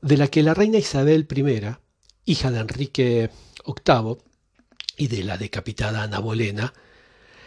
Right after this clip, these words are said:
era la reina sucesora, coetánea y protectora del escritor. Lo que me parece una lección fabulosa de, por un lado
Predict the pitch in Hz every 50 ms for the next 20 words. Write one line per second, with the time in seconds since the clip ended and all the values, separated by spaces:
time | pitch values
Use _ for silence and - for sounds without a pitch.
0 | - _ - 180 165 160 165 175 165 - _ _ _ _ _ _ _ _ _ _
1 | _ _ _ _ _ - 175 139 135 123 143 151 170 175 165 165 147 - - -
2 | - 147 135 - - 160 127 120 117 123 - - _ _ _ _ _ _ _ _
3 | _ _ _ _ _ _ _ _ _ _ _ _ _ _ _ _ _ _ _ -
4 | 196 185 190 196 190 - 214 180 139 120 120 127 120 143 143 - - - 139 -
5 | 131 120 - - 120 - - - 156 151 147 143 135 113 107 98 - - 104 101
6 | - - - - - - - _ _ _ _ _ _ _ _ _ _ _ _ _
7 | _ _ _ _ _ _ _ _ _ _ _ _ _ _ - 151 143 139 - -
8 | 139 139 123 151 165 156 - 175 160 139 123 113 - - - 131 127 127 123 123
9 | 120 113 113 110 107 101 104 120 120 - - 131 117 117 123 131 131 139 139 131
10 | - - 143 127 117 117 117 120 117 - _ _ _ _ _ _ _ _ _ _
11 | _ _ _ _ _ _ _ _ _ _ _ _ _ _ _ _ _ _ _ _
12 | _ _ _ _ _ _ - - - 147 147 147 151 151 151 170 180 180 175 185
13 | 185 196 - - - -